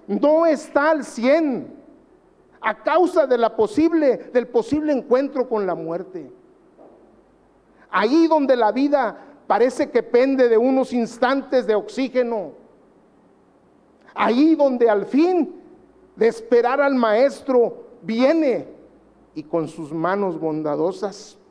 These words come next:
nos toca y sopla, sopla aliento, aliento a la vida. Y tal parece que dice, "Vive, vive,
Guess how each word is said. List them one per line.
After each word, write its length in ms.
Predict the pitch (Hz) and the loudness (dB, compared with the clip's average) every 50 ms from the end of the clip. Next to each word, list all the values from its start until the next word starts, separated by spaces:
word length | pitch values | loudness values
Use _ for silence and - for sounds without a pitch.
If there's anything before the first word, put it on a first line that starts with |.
| _ _ _ _ _ _ _ _ _ _ _ _ | _ _ _ _ _ _ _ _ _ _ _ _
nos 320 | - 135 113 - - _ _ | -20 -20 -20 -20 -20 _ _
toca 420 | 180 170 180 - _ - - - - - _ _ _ _ _ _ _ _ _ _ _ _ _ _ - - - _ - _ _ _ _ _ _ _ _ _ _ _ _ _ _ _ _ _ _ _ | -16 -16 -16 -16 _ -20 -20 -20 -20 -20 _ _ _ _ _ _ _ _ _ _ _ _ _ _ -20 -20 -20 _ -20 _ _ _ _ _ _ _ _ _ _ _ _ _ _ _ _ _ _ _
y 120 | - - | -14 -14
sopla, 480 | - - - - - - - - - - - - - _ _ _ _ _ _ _ _ _ _ _ _ _ _ _ _ _ _ _ _ _ _ _ _ _ _ _ _ _ _ _ _ _ _ _ _ _ _ _ _ _ _ _ | -10 -6 -6 -6 -6 -8 -10 -12 -12 -12 -16 -20 -20 _ _ _ _ _ _ _ _ _ _ _ _ _ _ _ _ _ _ _ _ _ _ _ _ _ _ _ _ _ _ _ _ _ _ _ _ _ _ _ _ _ _ _
sopla 400 | _ - - - - - 190 180 | _ -6 -6 -6 -6 -4 -4 -4
aliento, 640 | 175 175 180 170 180 180 175 170 - - 143 113 - - - - _ _ _ _ _ _ _ _ _ _ _ _ _ - | -2 -2 -2 -2 -2 -2 -2 -6 -6 -8 -10 -10 -10 -18 -20 -20 _ _ _ _ _ _ _ _ _ _ _ _ _ -8
aliento 500 | - - 165 170 170 185 180 180 180 175 | -6 -6 -4 -4 -4 -4 -4 -2 -2 -2
a 40 | |
la 160 | 165 160 156 143 | 0 0 -2 -2
vida. 400 | 147 160 165 147 143 131 - - _ _ _ _ _ _ _ _ _ _ _ _ _ _ _ _ _ _ _ _ _ _ | -4 -8 -8 -8 -10 -12 -14 -20 _ _ _ _ _ _ _ _ _ _ _ _ _ _ _ _ _ _ _ _ _ _
Y 100 | - 160 | -16 -12
tal 240 | - - 202 208 208 | -4 -2 -2 -2 -2
parece 460 | 208 - 208 202 214 220 214 247 220 | 0 0 0 2 2 0 0 -4 -2
que 120 | - 220 208 | 0 -2 0
dice, 320 | 214 240 226 - 262 226 | 0 -2 -2 0 0 0
"Vive, 840 | 208 254 294 330 330 320 320 302 294 285 277 269 247 208 165 139 - | 2 2 2 2 4 4 4 4 4 4 4 4 2 0 -2 -6 -4
vive, 720 | - 294 359 381 370 349 320 302 285 262 240 202 170 151 | 0 2 2 2 4 4 4 4 4 4 2 -2 -4 -8